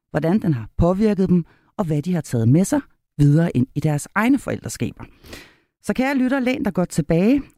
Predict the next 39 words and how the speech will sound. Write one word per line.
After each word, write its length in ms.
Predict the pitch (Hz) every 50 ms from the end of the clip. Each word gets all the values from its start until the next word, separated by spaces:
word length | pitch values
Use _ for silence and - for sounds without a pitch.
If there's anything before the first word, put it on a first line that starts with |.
| -
og 100 | - 143
lær 160 | 147 160 160 -
mit 180 | 165 165 151 -
panel 460 | - 147 139 175 214 - - - - _ _ _
endnu 240 | - 151 139 151 156
bedre 380 | 147 - - 117 107 117 123 - -
at 100 | - -
kende. 320 | - 190 175 185 214 247 - _ _ _ _ _ _ _ _ _ _ -
Jeg 120 | 123 117
kan 80 | 113 127
godt 200 | - 143 160 165
love 240 | 156 143 139 139 143
dig, 120 | 175 180 185 _ _ _ _
at 180 | 214 - - -
det 120 | 104 - _ _ -
kan 100 | - 147
du 40 | 143 -
glæde 200 | 143 101 117 117
dig 120 | - 98
til. 160 | - 104 87 - _ _ _ _ _ _ - - - - - _ _ _ _ _ -
Og 60 | 233
den 80 | 240 262
næste 340 | 269 330 339 - - 285 269
i 80 | 294
rækken, 460 | 247 208 190 185 190 202 262 262 262 - _ -
det 100 | - 285 -
er 80 | - - -
dig, 260 | 120 113 160 208 226 _ _ _ -
Karen 260 | 214 226 208 208 196
Lumholdt. 520 | 185 190 202 220 233 233 - - - - _ _ _ _ _ _ _ -
Tak 200 | - 160 151 -
fordi 240 | 202 196 196 - 214 -
du 60 | 185
har 320 | 180 185 175 170 160 156
lyst 300 | 156 156 175 185 - - -
til 120 | - - _ _ -
at 160 | 143 139 139
være 140 | 156 147 143
med. 200 | 139 107 101